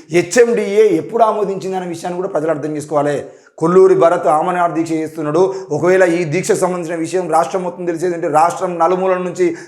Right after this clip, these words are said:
"చెలో తెల్లాపూర్" అని చెప్పేసి బస్సులు, కార్లు, బండ్లు వేసుకొని అవసరమైతే నడుచుకుంటా కూడా తెలంగాణ ప్రజలందరూ వచ్చి ఆడ కూర్చుంటే మాత్రం తెల్లాపూర్ను ఆపేటోడు ఎవడు లేడు. కేంద్ర బలగాలను దింపినా కూడా అక్కడ నుండి ఎవడు కదలడు. కాబట్టి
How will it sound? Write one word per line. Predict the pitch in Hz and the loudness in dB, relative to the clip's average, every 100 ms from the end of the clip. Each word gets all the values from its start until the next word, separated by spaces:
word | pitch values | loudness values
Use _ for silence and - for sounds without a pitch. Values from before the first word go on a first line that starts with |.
| - - | -4 2
"చెలో | 208 208 | 4 4
తెల్లాపూర్" | 196 190 190 185 | 4 4 4 0
అని | 185 | -4
చెప్పేసి | 175 175 165 | -6 -4 -2
బస్సులు, | 160 160 165 190 | 0 0 2 2
కార్లు, | 175 170 180 180 175 | 2 2 4 2 0
బండ్లు | 151 170 180 | 0 0 -2
వేసుకొని | 175 180 180 170 - _ | -2 -4 -4 -8 -16 _
అవసరమైతే | 165 185 202 196 185 | 2 4 2 0 0
నడుచుకుంటా | 165 175 - 226 208 | 2 0 0 0 2
కూడా | 202 202 190 - | 4 4 2 -2
తెలంగాణ | 175 185 190 | -4 -2 -2
ప్రజలందరూ | - 165 190 190 185 185 143 - | 0 2 2 2 2 0 0 -4
వచ్చి | 151 151 196 | -4 -2 2
ఆడ | 185 180 | 2 2
కూర్చుంటే | 160 - 180 180 | 0 -6 -6 -4
మాత్రం | 165 165 165 | -4 -6 -8
తెల్లాపూర్ను | 156 156 170 165 - 107 | -6 0 2 0 -4 -2
ఆపేటోడు | 143 160 160 160 | 0 0 -2 -4
ఎవడు | 143 139 185 | -2 2 2
లేడు. | 185 175 170 165 - - - _ - | 4 2 2 0 -2 -10 -20 _ 0
కేంద్ర | 185 190 | 2 4
బలగాలను | 170 147 180 208 214 202 | 4 4 4 6 4 2
దింపినా | 185 196 | -2 -2
కూడా | 196 190 | 2 2
అక్కడ | 185 | 2
నుండి | 185 180 | -2 -2
ఎవడు | 165 | -2
కదలడు. | 175 160 185 202 | -2 0 2 4
కాబట్టి | 185 175 175 175 165 | 4 4 2 0 -2